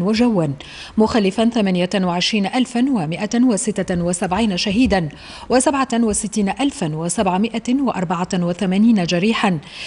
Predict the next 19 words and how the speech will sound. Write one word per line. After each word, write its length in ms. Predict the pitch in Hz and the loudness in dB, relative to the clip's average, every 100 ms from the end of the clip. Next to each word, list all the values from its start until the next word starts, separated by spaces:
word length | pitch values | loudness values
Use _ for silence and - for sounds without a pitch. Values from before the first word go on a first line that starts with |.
| - | -2
في 140 | 262 254 | 0 2
حصيلة 400 | 269 - 294 262 285 320 | 2 2 0 0 0 2
غير 200 | 277 202 | 2 2
نهائية، 580 | 170 175 185 160 160 | 0 -2 -2 -4 -4
حيث 320 | 156 - 185 190 | -2 -2 -2 0
لا 140 | 170 | 0
يزال 460 | 175 175 220 196 202 | 0 0 0 0 0
آلاف 220 | 220 202 | -2 -2
الضحايا 440 | 196 - 220 196 | -6 0 0 0
تحت 300 | 196 254 - | -2 -6 -4
الركام 560 | 254 226 226 233 269 285 - - - - - | -4 -2 2 2 2 0 -10 -20 -18 -18 0
وفي 360 | 220 214 196 220 | 4 4 2 -2
الطرقات 540 | 214 196 196 254 - | -2 -2 0 -2 -2
بسبب 460 | 160 165 185 175 170 | -4 -4 -2 0 0
منع 340 | 170 214 202 | 0 0 0
الاحتلال 580 | 175 175 - 180 214 202 | 0 -2 0 2 2 2
طواقم 400 | 160 175 190 180 | 0 0 2 0
الإسعاف 460 | 170 160 202 202 | 0 0 0 0
والإنقاذ 580 | 180 240 269 262 202 170 | 0 2 2 2 2 2